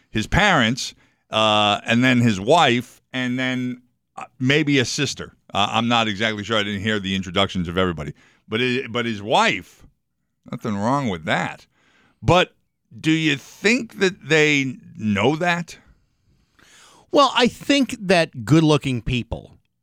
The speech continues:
Speaker 2: are aware that they are better looking than many others. I think, uh, it is even more impressive when they don't shove it in your face and let everybody know,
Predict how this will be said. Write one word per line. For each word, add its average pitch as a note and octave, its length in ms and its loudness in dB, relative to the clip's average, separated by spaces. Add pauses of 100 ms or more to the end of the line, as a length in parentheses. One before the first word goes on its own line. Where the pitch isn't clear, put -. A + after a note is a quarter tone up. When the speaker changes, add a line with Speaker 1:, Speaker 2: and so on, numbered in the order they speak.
Speaker 2:
are C3+ 240 4
aware A#2+ 640 0 (180)
that A#2 180 -4
they A2+ 180 0
are G#2 100 0
better C#3+ 380 2
looking A2+ 500 0 (560)
than A#2 320 0
many A2+ 280 2
others. - 460 -8 (640)
I F3 140 2
think, F#3+ 260 0
uh, C#3 540 2
it C3+ 160 -2
is A#2+ 160 -2
even B2 200 -2
more F3 320 2
impressive G#2 640 -4
when B2 280 -2
they B2 180 0
don't C#3+ 340 0
shove E3+ 420 -2
it C#3 60 -4
in C3 80 -4
your A#2 120 -6
face C#3+ 580 0
and B2+ 140 -4
let C3 140 0
everybody A#2+ 260 -2
know, C3+ 380 0